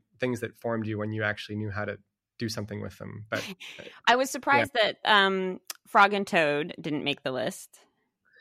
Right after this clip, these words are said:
Speaker 1: I know. I didn't have Frog and Toad until, like, third or fourth grade, and this, um, I think that these ones were more, like, I don't know. There's, there's,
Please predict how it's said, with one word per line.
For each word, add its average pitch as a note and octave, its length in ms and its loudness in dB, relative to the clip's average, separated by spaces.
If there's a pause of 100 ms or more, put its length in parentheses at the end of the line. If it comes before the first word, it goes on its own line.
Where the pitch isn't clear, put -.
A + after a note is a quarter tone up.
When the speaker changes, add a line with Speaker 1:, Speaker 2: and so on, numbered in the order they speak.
(260)
Speaker 1:
I E3 120 6
know. F3+ 580 10
I D3+ 140 8
didn't G3 220 8
have G3+ 260 6
Frog E3+ 240 6
and C#3+ 120 4
Toad C3 240 2
until, C3 340 -2
like, C3 180 0
third D3 240 0
or C#3+ 80 0
fourth - 360 -4
grade, C3+ 480 0
and B2 320 -4 (300)
this, D#3+ 460 -4 (1080)
um, B2+ 600 2 (1900)
I D#3 120 4
think G3 360 0
that - 180 -2
these E3+ 200 0
ones F3 320 4
were C#3+ 420 4
more, B2+ 760 2 (240)
like, B2 320 -6 (1000)
I D3+ 60 -4
don't F#3 180 2
know. C#3+ 300 6
There's, B2+ 180 -2
there's, C#3+ 500 -4